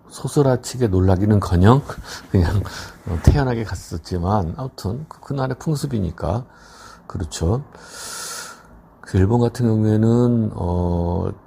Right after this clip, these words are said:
일단 그 일본 전역에 이러한 온천들도 많이 발달돼 있고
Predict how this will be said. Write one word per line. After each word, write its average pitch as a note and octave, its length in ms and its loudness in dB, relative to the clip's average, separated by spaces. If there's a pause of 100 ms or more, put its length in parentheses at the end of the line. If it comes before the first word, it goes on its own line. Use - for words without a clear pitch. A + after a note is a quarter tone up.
(480)
일단 F#2+ 600 -4
그 F#2+ 420 -8
일본 A2+ 360 2
전역에 F2+ 580 4
이러한 F2 300 0
온천들도 G2 520 2
많이 F2 220 0
발달돼 E2+ 400 -2
있고 D#2+ 560 -2